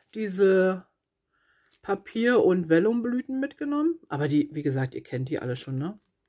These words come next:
Ich zeig's euch nur schnell kurz. Nur schnell kurz. Okay. Hm. Auch ich hab, ähm, bei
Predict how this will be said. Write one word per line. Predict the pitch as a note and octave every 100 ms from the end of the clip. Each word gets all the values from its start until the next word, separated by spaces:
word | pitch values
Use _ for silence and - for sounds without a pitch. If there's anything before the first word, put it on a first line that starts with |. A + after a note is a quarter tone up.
| _ _
Ich | F#3 C3+
zeig's | - D#3+ -
euch | B2+
nur | C#3+ C3
schnell | C3 F#2+
kurz. | - A3 B3 - - - _ - _ _ _ -
Nur | E3+ A3
schnell | - E3 E3+
kurz. | E3+ - C#3 - -
Okay. | - - C3+ C3 _ _
Hm. | G#3+ F3 C3 B2+ - - - -
Auch | A#3
ich | - C#4+ C#4+ B3+
hab, | B3 - -
ähm, | G#3+ G#3+ G#3+ G#3+ G3+
bei | G3 F#3